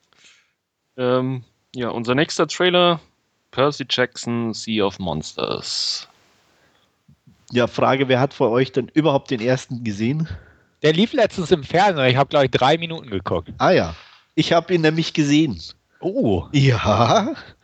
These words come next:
Speaker 2: kann ich behaupten. Ich hatte irgendwann mal bei Love Film auf der Liste, hab ausgeliehen.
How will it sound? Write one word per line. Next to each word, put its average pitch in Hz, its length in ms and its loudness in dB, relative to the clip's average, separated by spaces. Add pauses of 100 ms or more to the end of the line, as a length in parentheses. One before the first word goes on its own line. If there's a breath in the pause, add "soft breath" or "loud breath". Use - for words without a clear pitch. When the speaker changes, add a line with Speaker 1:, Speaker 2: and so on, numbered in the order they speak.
(340 loud breath)
Speaker 2:
kann 143 220 0
ich 180 200 -6
behaupten. 135 560 0 (100)
Ich 131 200 2
hatte 135 180 0
irgendwann 135 320 2
mal 123 140 2
bei 127 100 2
Love 117 240 4
Film 120 320 -2
auf 113 200 0
der - 160 0
Liste, 120 380 0
hab - 240 0
ausgeliehen. 107 600 -2